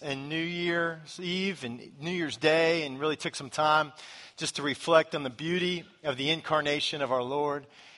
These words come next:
and just to look back at the blessings of, of this past year. And as we go into twenty eighteen, I thought I'd start off this morning by just talking, taking a,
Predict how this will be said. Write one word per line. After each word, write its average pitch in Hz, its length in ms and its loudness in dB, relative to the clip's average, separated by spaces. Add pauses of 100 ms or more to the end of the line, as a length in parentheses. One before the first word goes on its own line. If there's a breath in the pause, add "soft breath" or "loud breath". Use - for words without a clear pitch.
and 123 140 -6
just 127 140 -8
to 139 40 -2
look 131 240 -2
back 139 260 6
at 131 60 -10
the 127 80 -4
blessings 135 600 2
of, 127 280 -2 (140)
of 135 140 -4
this 139 120 -4
past 139 400 0
year. 143 300 -2 (1200 soft breath)
And 185 120 6
as 214 120 8
we 226 80 -2
go 233 200 8
into 202 340 6 (320 loud breath)
twenty 240 300 6
eighteen, 220 360 4
I 190 60 8
thought 254 220 8
I'd 220 100 4
start 220 240 4
off 208 160 10
this - 180 -2
morning 196 300 4
by 160 160 8
just 156 160 -6
talking, 240 300 6 (220 loud breath)
taking 277 340 6
a, 131 200 6